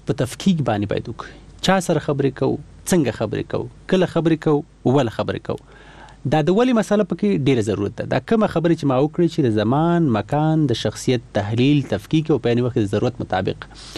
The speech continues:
کله چې موږ دغه څلور نقطې سره بیلې کړي او موږ په دې باندې پوه شو، موږ په کلام کې، موږ په خبرو کې، موږ په، په، په اجتماعي اړیکو کې خطا کیږو، نه خرابیږو نه.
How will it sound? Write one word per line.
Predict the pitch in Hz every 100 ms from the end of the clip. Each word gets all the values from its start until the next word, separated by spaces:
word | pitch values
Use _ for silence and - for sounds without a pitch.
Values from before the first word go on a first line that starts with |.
| - - - -
کله | 247
چې | 220
موږ | 208 220
دغه | 196 143
څلور | - 135 180 160 110 107
نقطې | 117 - 156 160
سره | 120 113 101
بیلې | 113 151 180 175
کړي | 208 208 165
او | 117
موږ | 123 143
په | 127
دې | 131
باندې | 117 104 -
پوه | 185
شو، | 165 - 180 170
موږ | 123 139 175 165
په | 147
کلام | - 113 131 156
کې، | 151 151 147 127
موږ | 123 139
په | -
خبرو | - 110 151 139
کې، | 147 139 131
موږ | 139 131 -
په، | 113 104 104 110
په، | 113
په | 98 104
اجتماعي | - 107 120 135
اړیکو | 165 -
کې | -
خطا | 113 98
کیږو، | 92 156 117
نه | 107
خرابیږو | - 98 92 98
نه. | -